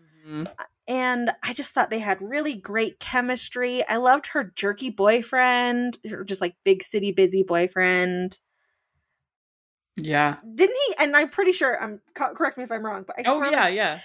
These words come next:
Speaker 2: he proposed to her in some sort of, like, flash mob.
Speaker 1: I, it's been a while, but yeah, that sounds right. And
Speaker 2: I
Speaker 1: she
Speaker 2: mean,
Speaker 1: was just
Speaker 2: I
Speaker 1: kind of,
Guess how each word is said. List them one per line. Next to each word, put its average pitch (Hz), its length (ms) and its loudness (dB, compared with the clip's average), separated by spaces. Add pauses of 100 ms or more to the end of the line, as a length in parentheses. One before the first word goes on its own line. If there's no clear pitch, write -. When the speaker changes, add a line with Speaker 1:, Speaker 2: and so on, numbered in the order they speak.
(140)
Speaker 2:
he 381 140 0
proposed 339 400 0
to 330 60 -4
her 285 160 4
in 269 140 -2
some 254 160 -10
sort 285 180 -4
of, 240 80 -6
like, 202 160 -8
flash 226 400 -4
mob. 302 320 4 (1080)
Speaker 1:
I, - 100 -4 (440)
it's 202 180 -10
been 262 140 -8
a 262 60 -4
while, 208 480 0 (440)
but 208 100 -10
yeah, 208 180 4
that 190 180 -2
sounds 196 260 -6
right. 156 340 -2 (840)
And 185 80 -4
Speaker 2:
I 311 80 6
Speaker 1:
she 330 60 4
Speaker 2:
mean, 294 120 0
Speaker 1:
was 233 100 -6
just 220 140 0
Speaker 2:
I 277 60 2
Speaker 1:
kind 185 160 -2
of, 170 140 -6